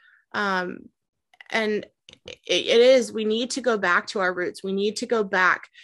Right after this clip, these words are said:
to a foundational understanding of what it means to be a human being with God-given rights and God-given freedoms. We need to go back to the liberty that our founding fathers stood for, fought for, died for,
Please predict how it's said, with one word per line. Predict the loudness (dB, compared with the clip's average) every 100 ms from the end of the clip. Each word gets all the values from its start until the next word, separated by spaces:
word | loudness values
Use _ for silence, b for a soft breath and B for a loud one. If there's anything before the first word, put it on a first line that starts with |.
| B
to | -4 -4
a |
foundational | -2 -2 0 0 0 0 -2 -2
understanding | -2 -4 -4 -6 -6 -6
of | -8
what | -4 -2 -2
it | -2
means | -2 -4 -6
to | -4
be | -4
a |
human | -4 -6 -4 -2 0
being | 0 0 -4 -8 -10 B B B
with | -2 0
God-given | 0 0 0 0 -2 0 0
rights | 0 -2 -4 -10
and | -6 -4
God-given | 0 0 0 -4 -4 -4
freedoms. | -6 -8 -6 -8 -8
We | -4
need | -2 -4 -4
to | -4
go | -4
back | 0 2 2 0 -6 _ b b -12
to | -6
the | -4
liberty | -2 0 0 -2 -4
that | -4 -4 0
our | 0
founding | 0 -4 -4 -6
fathers | -8 -8 -6 -6 -6
stood | -6 -6 -4
for, | -2 0
fought | -2 -6 -8
for, | -8 -6 -6 -6 -8
died | -4 -4 -4
for, | -8 -8